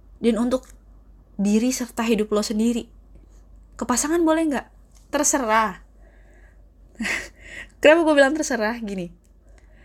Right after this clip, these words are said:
kalau lo mau belajar untuk memanusiakan manusia lain, ya nggak seharusnya lo punya standar yang harus dipenuhi oleh pasangan lo. Why?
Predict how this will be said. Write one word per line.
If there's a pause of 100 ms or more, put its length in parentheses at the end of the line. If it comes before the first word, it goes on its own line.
(540)
kalau
lo
mau
belajar
untuk
memanusiakan
manusia
lain,
ya
nggak
seharusnya
lo
punya
standar (560)
yang
harus
dipenuhi
oleh
pasangan
lo. (1200)
Why?